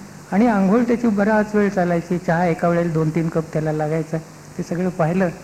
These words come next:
आणि he was a very good bathroom singer, आवाज चांगला होता, तो तुम्ही ऐकलं, गोल असा छान आवाज होता,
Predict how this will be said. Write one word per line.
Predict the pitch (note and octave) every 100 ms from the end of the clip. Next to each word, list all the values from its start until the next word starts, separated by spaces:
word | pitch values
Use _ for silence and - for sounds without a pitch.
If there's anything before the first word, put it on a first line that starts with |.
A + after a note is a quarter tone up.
| - - - -
आणि | E3+ A#3 A#3+ A#3 -
he | A3
was | A3+
a | A#3
very | G#3 A#3+
good | A#3+ A#3
bathroom | F#3+ F#3 F#3+ F#3 D#3+
singer, | D3 C#3
आवाज | D#3 F3+ F#3
चांगला | E3 D#3+ F3
होता, | E3+ E3
तो | E3
तुम्ही | F3 F3 F#3
ऐकलं, | D3+ D3 D#3+ D3+ D3
गोल | E3+ E3
असा | - B2
छान | - F3
आवाज | F3+ D3+ D#3
होता, | D3 F3